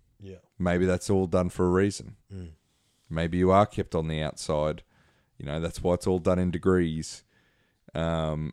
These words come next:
Speaker 2: and maybe the, the reason they keep the secret information so secret is possibly because it's so simple.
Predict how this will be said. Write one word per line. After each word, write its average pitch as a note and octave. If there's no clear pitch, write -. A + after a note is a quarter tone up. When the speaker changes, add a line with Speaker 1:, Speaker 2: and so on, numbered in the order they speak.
Speaker 2:
and D#2+
maybe F2+
the, D#2+
the F2+
reason G2
they F2
keep -
the E2
secret F#2
information E2+
so E2+
secret F2
is -
possibly -
because D#2+
it's -
so E2
simple. -